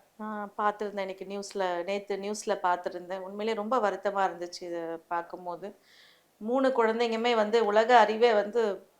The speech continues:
இன்னைக்கு தான் உலகத்தை இனிமே தான் பார்க்க வேண்டிய வயது உடையவர்கள் மூன்று குழந்தைங்களுமே. So, அந்த குழந்தைங்களை ஒரு பெற்ற தந்தையே கொலை பண்ணியிருக்காருன்னு சொல்லும்போது, கே-, பார்க்கும்போது ரொம்ப கஷ்டமா இருக்கு உண்மையிலேயே.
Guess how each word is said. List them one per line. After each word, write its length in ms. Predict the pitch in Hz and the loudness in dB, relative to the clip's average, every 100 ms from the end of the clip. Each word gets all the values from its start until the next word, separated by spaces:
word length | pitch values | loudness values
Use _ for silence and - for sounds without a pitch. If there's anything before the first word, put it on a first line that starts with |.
| _ - | _ -14
இன்னைக்கு 300 | 208 214 233 | -10 -2 4
தான் 100 | 269 | 6
உலகத்தை 380 | 233 240 254 220 | 6 6 2 0
இனிமே 220 | 226 240 | 2 2
தான் 140 | 262 | 6
பார்க்க 320 | 220 226 240 | 10 10 8
வேண்டிய 240 | 247 240 247 | 4 6 4
வயது 580 | 202 208 233 214 190 - | 4 4 4 2 0 -10
உடையவர்கள் 480 | - 196 190 185 180 | -8 -4 -2 -2 -6
மூன்று 340 | 190 190 190 190 | -10 -10 -8 -2
குழந்தைங்களுமே. 680 | 190 190 185 180 175 180 - _ _ _ _ _ | -2 -2 -6 -10 -12 -14 -20 _ _ _ _ _
So, 220 | - 226 | -12 -6
அந்த 200 | 214 208 214 | -4 -2 2
குழந்தைங்களை 360 | 233 285 277 | 4 6 8
ஒரு 420 | 254 220 208 196 - | 8 8 4 0 -4
பெற்ற 280 | 214 214 285 | -2 2 4
தந்தையே 640 | 285 214 247 294 285 302 | 8 8 8 6 8 8
கொலை 200 | 269 247 | 10 10
பண்ணியிருக்காருன்னு 720 | 254 240 226 226 214 220 220 | 10 4 4 2 4 4 2
சொல்லும்போது, 500 | 220 214 202 208 226 220 233 | -8 -8 -6 -6 -8 -6 -4
கே-, 120 | 226 | 2
பார்க்கும்போது 460 | 220 226 247 226 | 4 4 0 0
ரொம்ப 180 | 247 247 | 0 2
கஷ்டமா 400 | 247 226 214 208 | 0 0 -2 0
இருக்கு 240 | 202 202 196 | 0 -2 -10
உண்மையிலேயே. 440 | 190 185 185 | -10 -10 -12